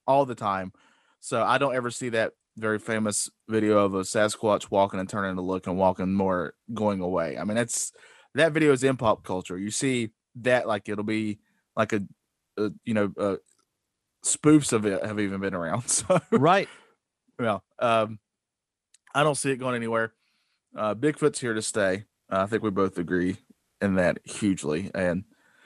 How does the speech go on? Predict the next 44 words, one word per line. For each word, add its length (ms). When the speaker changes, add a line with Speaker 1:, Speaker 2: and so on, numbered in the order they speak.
Speaker 1:
I'm 160
with 180
you. 160
He 160
was 140
a 40
gateway, 500
he 80
was 140
a 60
gateway 320
drug 260
for 140
me 140
too, 240
'cause 160
because 360
of 60
Bigfoot, 440
I 80
got 200
into 160
Mothman. 680
I 100
got 240
into 480
the 120
Chupacabra. 920
Speaker 2:
Oh, 60
Speaker 1:
I 240
Speaker 2:
yeah. 60
Speaker 1:
got, 280
yeah, 160
I 80
got 260
into, 640
um, 260
South 360
Carolina 480
has 200
a 60
very 420
famous, 760
uh, 200